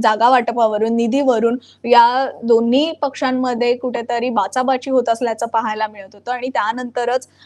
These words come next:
अ, शिवसेनेचे हे आमदार, अ, वेगळे झाले,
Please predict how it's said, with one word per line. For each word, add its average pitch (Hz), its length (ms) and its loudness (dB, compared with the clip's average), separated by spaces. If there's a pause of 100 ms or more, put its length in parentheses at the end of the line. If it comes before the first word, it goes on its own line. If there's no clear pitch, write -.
अ, 226 340 2
शिवसेनेचे 254 880 0
हे 262 180 2
आमदार, 226 480 0 (180)
अ, 214 280 0 (280)
वेगळे 240 460 4
झाले, 233 380 0